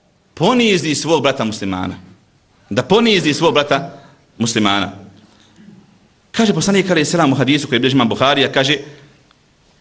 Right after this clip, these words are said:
"Wa man kana fi hajati akhihi, kana Allahu fi hajatihi." Ko bude, Muhammed selam kaže, "Ko bude se brinuo o problemu i potrebi svog brata,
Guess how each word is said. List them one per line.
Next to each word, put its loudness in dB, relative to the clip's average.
"Wa 2
man 2
kana 2
fi -2
hajati 0
akhihi, 0
kana 2
Allahu 0
fi -6
hajatihi." -6
Ko 2
bude, 0
Muhammed 0
selam 0
kaže, -2
"Ko 2
bude 2
se 0
brinuo 0
o 2
problemu 2
i -2
potrebi 0
svog 0
brata, -2